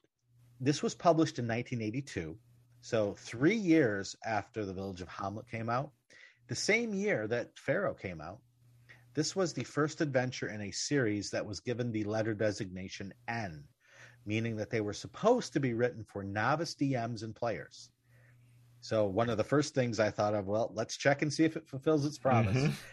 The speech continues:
Speaker 1: as being written for novice players. Uh, overall,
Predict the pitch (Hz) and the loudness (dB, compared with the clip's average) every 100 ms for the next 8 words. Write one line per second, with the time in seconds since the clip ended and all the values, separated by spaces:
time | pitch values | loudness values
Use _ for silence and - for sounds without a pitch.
0 | - - 107 90 117 117 110 101 131 123 | -10 -2 -2 2 2 4 2 0 -2 -2
1 | 110 - 110 107 98 95 95 - - 185 | -8 0 2 2 0 -4 -8 -12 -4 -2
2 | 127 69 - - _ - - - - 101 | 0 -2 -12 -20 _ -20 -20 -18 -8 -4
3 | 101 - _ _ - _ - - - 143 | -4 -6 _ _ -20 _ -20 -20 2 6
4 | 196 233 185 143 131 127 160 | 6 6 8 10 10 10 6